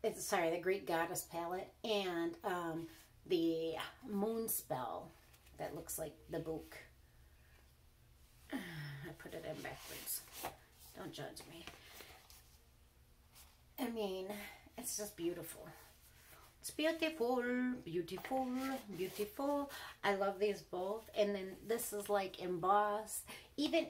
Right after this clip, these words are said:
everything he does is just stunning. Um, <clears throat> now, let's see. The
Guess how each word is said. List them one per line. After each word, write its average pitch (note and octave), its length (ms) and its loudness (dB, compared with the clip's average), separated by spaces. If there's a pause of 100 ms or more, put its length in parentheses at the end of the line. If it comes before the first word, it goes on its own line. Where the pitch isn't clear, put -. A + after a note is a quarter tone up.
everything C4 580 2
he G#3 160 -6
does F#3 300 4 (100)
is E3 80 0 (140)
just F3+ 280 4
stunning. D#3 500 2 (4000)
Um, - 0 -
<clears throat> C4 600 6 (720)
now, G3 680 8
let's F3 240 0
see. F3 400 0 (2250)
The G3+ 640 8